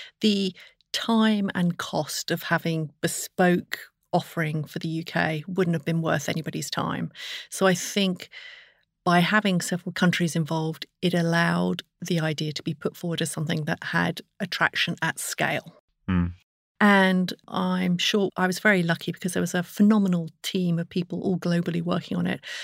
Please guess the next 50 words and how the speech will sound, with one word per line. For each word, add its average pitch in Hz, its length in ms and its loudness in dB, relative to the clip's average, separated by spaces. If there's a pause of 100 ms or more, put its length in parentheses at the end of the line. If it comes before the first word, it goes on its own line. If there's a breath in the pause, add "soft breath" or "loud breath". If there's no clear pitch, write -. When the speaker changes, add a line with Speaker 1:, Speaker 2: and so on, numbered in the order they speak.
(200 loud breath)
Speaker 1:
But 190 120 2
I'm 180 120 4
sure 196 220 0
the 185 100 -6
folks 180 360 -2
in 180 60 -2
the 170 80 0
U 180 160 2
S, 170 240 -2
as 180 120 -8
they 170 100 -2
started 175 460 -2
working 170 640 -2 (340)
with 190 240 2
us 175 180 2
to 175 140 0
develop 208 400 2
it, - 120 -8
because 180 300 -6
most 170 240 -2
of - 60 -14
the 175 80 -6
software 170 340 -4
development 165 540 -4
at 170 60 -8
that - 160 -10
point 170 360 -4 (480 loud breath)
was 165 600 -2
in 165 160 -4
the 165 60 -6
U 170 180 -2
S, 160 280 -4 (300 loud breath)
I'm 180 160 2
sure 175 240 0
they 165 160 0
began 160 320 -4
to - 80 -12
see 160 200 -8
that 160 180 -8
it 165 60 -6
was 170 120 -8
attractive. 170 460 -4 (480 loud breath)
The 220 120 6
other 240 200 6
thing 202 220 2
that - 100 -4
really 170 240 -2
helped - 420 -4
us - 480 -8 (500 loud breath)
was 170 480 0